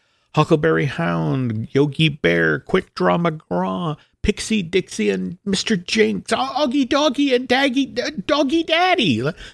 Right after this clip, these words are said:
let alone the Flintstones. And all of this because, well, executives at M G M back in nineteen fifty-six looked at those storyboards and sketches and, that Bill Hanna and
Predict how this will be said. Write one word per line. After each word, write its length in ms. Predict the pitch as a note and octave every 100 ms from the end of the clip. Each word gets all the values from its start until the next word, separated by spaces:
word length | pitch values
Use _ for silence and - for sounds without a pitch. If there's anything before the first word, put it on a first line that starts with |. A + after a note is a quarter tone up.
| -
let 160 | D#4+ G4
alone 400 | F#4 F#4 F4+ D#4+
the 80 | D4
Flintstones. 800 | F#4 F#4+ G4 - - - _ _ _ _ _ _ _ _ _ -
And 220 | A3+ A#3 - _ -
all 400 | E4 A4 G4+ D4
of 200 | A2+ G2
this 300 | C#2 C#2+ -
because, 640 | F#3 F3 D3+ B2 D#3+ -
well, 320 | B2 D3 - _ _ _ _ -
executives 800 | D#3 B2 C#3 A#3 G3+ - C#4+ D#3+
at 160 | A#2+ - -
M 160 | A2+ B2+
G 160 | A3+
M 280 | G#3 E3+ B3
back 280 | B2+ G#2+ A#2
in 140 | E3+
nineteen 340 | C3 D#3 - A3
fifty-six 760 | G#3+ G3+ C4 - F#3 B3 - A#3
looked 260 | C#4 -
at 140 | E4+ -
those 260 | E4 F#4
storyboards 720 | - A#3+ G#3 A3+ F#3+ G3 G#3
and 140 | C4+ B3
sketches 500 | - A#2 - F#3 F3+
and, 160 | G3+ - -
that 180 | F#3
Bill 180 | D#3+ F#3
Hanna 260 | D3+ D3 D#3+
and 360 | F3+ D#3 D3